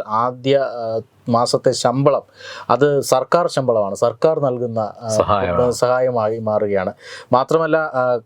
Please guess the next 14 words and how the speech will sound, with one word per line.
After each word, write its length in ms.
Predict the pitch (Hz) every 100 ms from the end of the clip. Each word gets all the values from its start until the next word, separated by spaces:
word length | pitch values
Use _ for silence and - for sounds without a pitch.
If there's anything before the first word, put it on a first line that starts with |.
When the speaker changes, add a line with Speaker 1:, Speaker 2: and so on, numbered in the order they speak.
| -
Speaker 1:
കുറച്ച് 280 | 139 143 160
വർഷത്തേക്ക് 600 | 160 135 156 151 151 160
ഈ 300 | 151 139 143
ഉദ്യോഗാർത്ഥിയുടെ 920 | 139 123 143 147 147 139 151 143 139 135
പി 80 | -
എഫ് 300 | 135 165 -
വിഹിതം 300 | 143 135 135
സർക്കാർ 400 | - 113 113 156
നൽകും. 360 | 135 107 95 98 - - - -
ഇങ്ങനെ, 380 | 170 208 208 190 - 131
ആ, 20 | 127 123 123 113
ജോബ് 460 | 143 165 196 190 -
ക്രിയേറ്റ് 320 | 143 135 139 131
ചെയ്യാനുള്ള, 480 | 123 117 107 104